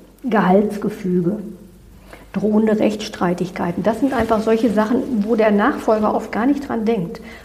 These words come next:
Oder befinden sich in den Bilanzen Pensionsrückstellungen. Ne,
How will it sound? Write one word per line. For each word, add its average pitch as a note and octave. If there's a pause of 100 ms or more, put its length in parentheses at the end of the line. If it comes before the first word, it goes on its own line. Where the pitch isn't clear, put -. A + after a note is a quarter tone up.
(140)
Oder A#3+
befinden A#3
sich G#3+
in G#3+
den G#3
Bilanzen G#3
Pensionsrückstellungen. G#3 (1040)
Ne, A3+